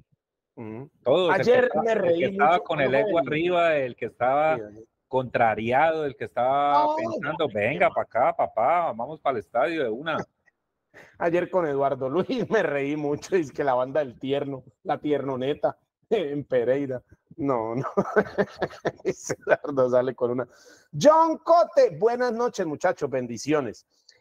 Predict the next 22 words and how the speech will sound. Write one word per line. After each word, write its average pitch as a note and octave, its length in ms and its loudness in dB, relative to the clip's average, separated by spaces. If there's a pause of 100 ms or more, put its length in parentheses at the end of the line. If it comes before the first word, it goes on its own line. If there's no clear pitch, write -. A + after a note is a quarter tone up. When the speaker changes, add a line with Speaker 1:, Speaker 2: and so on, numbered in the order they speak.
(120)
Speaker 1:
Israel C#4 580 2
Fernando, B3+ 520 -2
este - 180 0
semestre G3+ 300 -4
podemos G3 300 0
superar E3+ 420 0
nuestro E3+ 460 -4
récord E3+ 720 0 (120)
de D#3+ 300 0
más, G3 560 0
eh, G#3 80 -2
partidos G#3 460 0
ganados E3 260 -2
en F3 100 -6
torneos D3 380 -4
cortos, D#3+ 560 -4
once A#3 580 0
en E3 120 -2
el D3 160 -4
dos C3+ 140 -2
mil C3+ 200 -6
dieciocho. C#3+ 540 -4